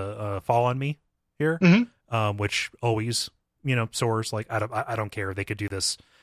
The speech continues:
Speaker 1: They could do an eight-bit version of Fall, Fall on Me, and it would still sound fucking beautiful.
Speaker 2: I bet you that exists. Um, take a
Speaker 1: Oh,
Speaker 2: look at
Speaker 1: yeah,
Speaker 2: that.
Speaker 1: I'm sure. Yeah.
Speaker 2: Yeah.
Speaker 1: <laughs>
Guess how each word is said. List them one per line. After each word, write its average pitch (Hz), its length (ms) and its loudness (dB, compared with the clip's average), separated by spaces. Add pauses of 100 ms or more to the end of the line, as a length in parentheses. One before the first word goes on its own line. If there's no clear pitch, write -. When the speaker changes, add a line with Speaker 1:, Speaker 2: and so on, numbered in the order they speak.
(100)
Speaker 1:
They 123 80 -2
could 113 60 0
do 110 100 0
an 107 60 -4
eight-bit 104 280 -2
version 98 260 -4
of 98 100 -4
Fall, 107 240 -2
Fall 104 200 0
on 95 100 -6
Me, 95 80 -8
and 95 60 -8
it 92 40 -10
would 95 140 -6
still 95 180 -6
sound 92 380 -10
fucking 104 300 -8
beautiful. 98 420 -6 (420)
Speaker 2:
I 160 40 4
bet 160 140 6
you 160 60 4
that 127 100 4
exists. 120 460 -6
Um, 120 220 -6 (240)
take 127 80 -2
a 131 40 0
Speaker 1:
Oh, 117 40 0
Speaker 2:
look 107 100 -4
at 117 80 -4
Speaker 1:
yeah, - 80 4
Speaker 2:
that. 120 80 4
Speaker 1:
I'm 117 60 -2
sure. 101 380 -10
Yeah. 110 140 -18 (180)
Speaker 2:
Yeah. - 140 -8 (260)
Speaker 1:
<laughs> - 160 -2